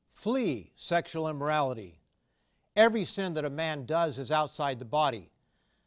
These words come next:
but he who commits sexual immorality sins against his own body." Other sexual sins are listed in Leviticus eighteen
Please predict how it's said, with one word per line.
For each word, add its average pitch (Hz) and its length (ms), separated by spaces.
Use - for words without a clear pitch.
but 143 160
he 233 260
who 208 160
commits 160 400
sexual 185 540
immorality 139 800
sins 156 720
against 147 440
his 143 180
own 143 180
body." 117 400
Other 262 280
sexual 156 540
sins 165 360
are 139 140
listed 170 560
in 139 180
Leviticus 151 540
eighteen 147 680